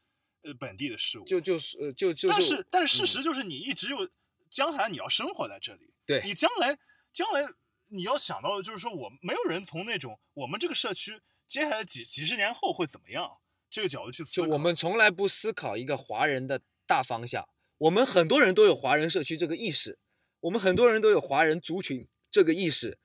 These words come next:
Speaker 2: 但是我们很少有人从一个战略性的角度去思考说，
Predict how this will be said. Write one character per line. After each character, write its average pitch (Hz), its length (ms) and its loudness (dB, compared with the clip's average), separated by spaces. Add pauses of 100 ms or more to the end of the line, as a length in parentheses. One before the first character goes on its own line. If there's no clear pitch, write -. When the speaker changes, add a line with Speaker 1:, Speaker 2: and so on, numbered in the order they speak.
(260)
Speaker 2:
但 226 140 0
是 233 80 6
我 151 160 8
们 135 100 0
很 170 220 0
少 175 260 4
有 143 200 4
人 113 200 -2
从 139 200 -6
一 156 40 -4
个 165 120 2
战 254 320 6
略 165 140 6
性 139 160 -2
的 127 100 -2
角 - 260 -8
度 131 220 -6
去 - 340 -10
思 175 200 -4
考 85 180 -12
说， 120 280 -6